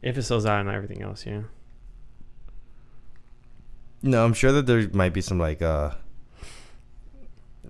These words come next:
Speaker 2: some type of, like, uh, aftermarket revenue that they'd be able to make with the trading of those, uh, collectibles and rare, uh, add-ons that they add to the, to the movie bundles.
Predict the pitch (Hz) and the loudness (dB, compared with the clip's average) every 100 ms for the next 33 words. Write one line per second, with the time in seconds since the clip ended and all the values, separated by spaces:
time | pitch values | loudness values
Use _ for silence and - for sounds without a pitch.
0 | - - - - - 90 92 85 80 - | -14 -12 -14 -8 -2 0 2 2 2 -2
1 | - - - - - 92 - 87 - 90 | -10 -14 -16 -12 -2 -2 0 0 4 6
2 | 87 90 101 - 92 101 104 95 90 92 | 6 4 2 4 8 10 8 8 6 6
3 | 90 92 92 95 90 95 - - 85 82 | 6 4 6 6 4 6 8 6 6 -2
4 | - - 76 71 - - 78 85 90 92 | -4 -2 0 0 -2 0 2 4 2 2
5 | 85 85 82 80 - - - - - - | 0 0 -2 -4 -10 -12 -14 -14 -12 -12
6 | - - 87 82 - 73 80 80 76 73 | -12 -2 0 2 4 4 4 4 0 -2
7 | 73 80 78 76 - - - 73 73 - | 0 0 0 0 -2 -2 -4 -4 -2 -4
8 | - - 78 80 92 92 90 87 92 - | -4 -2 2 4 4 4 2 2 0 -2
9 | 95 98 90 82 - - - - - 98 | 0 2 2 0 -8 -16 -18 -12 0 4
10 | 90 90 101 113 113 120 139 | 6 6 6 4 4 4 2